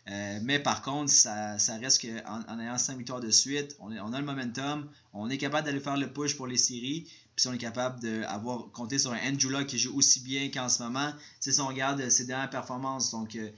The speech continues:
euh, semaine quatre, quatre cent soixante-quatre verges, ensuite trois cent soixante-cinq, trois cent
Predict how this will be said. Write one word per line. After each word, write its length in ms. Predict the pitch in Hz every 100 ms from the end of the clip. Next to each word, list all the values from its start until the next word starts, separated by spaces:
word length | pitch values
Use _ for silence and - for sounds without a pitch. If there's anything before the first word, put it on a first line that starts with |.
| - -
euh, 140 | 113 113
semaine 280 | 131 139 123
quatre, 260 | 147 135
quatre 160 | - 131
cent 100 | 143
soixante-quatre 480 | 127 143 131 131 123
verges, 320 | 131 117 107 104
ensuite 260 | 107 127
trois 200 | 123 143
cent 160 | 139 147
soixante-cinq, 640 | - 143 139 - 131 110
trois 200 | - 143
cent 200 | 135 143